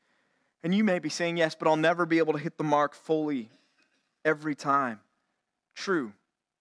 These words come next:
But again, make it your aim nonetheless. Make it your aim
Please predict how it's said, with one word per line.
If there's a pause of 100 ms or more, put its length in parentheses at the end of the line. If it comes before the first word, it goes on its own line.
(380)
But
again,
make
it
your
aim
nonetheless. (720)
Make
it
your
aim